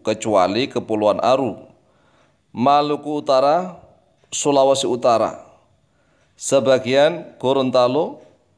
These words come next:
sebagian Sulawesi Tengah, Sulawesi Tenggara, dan Nusa Tenggara Timur. Nah, sekarang puncak gerhana.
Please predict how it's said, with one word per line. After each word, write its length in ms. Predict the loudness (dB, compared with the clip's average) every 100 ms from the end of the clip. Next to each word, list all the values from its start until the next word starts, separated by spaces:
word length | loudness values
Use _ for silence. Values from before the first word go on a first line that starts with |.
| _ _ _ _
sebagian 800 | -2 0 2 2 2 0 0 0
Sulawesi 560 | 0 2 4 2 -2
Tengah, 480 | -4 -2 0 -2 -8 -20 _ _ _ _ _ _ _ _ _
Sulawesi 800 | -8 0 2 4 4 2 0 -4
Tenggara, 640 | -4 0 2 2 0 -4 -16 _ _ _
dan 260 | 2 2 2
Nusa 460 | -2 0 2 2 0
Tenggara 420 | -2 0 2 0
Timur. 420 | -2 -4 -6 -8 -20 _ _ _ _ _ _ _ _ _ _ _ _ _
Nah, 420 | -2 -2 -2 -10 _
sekarang 760 | -8 -2 0 2 0 -2 -6 -20 _ _ _ _ _
puncak 720 | -2 2 2 2 0 0 -2 -8
gerhana. 760 | -6 -4 -4 -4 -8 -18 -20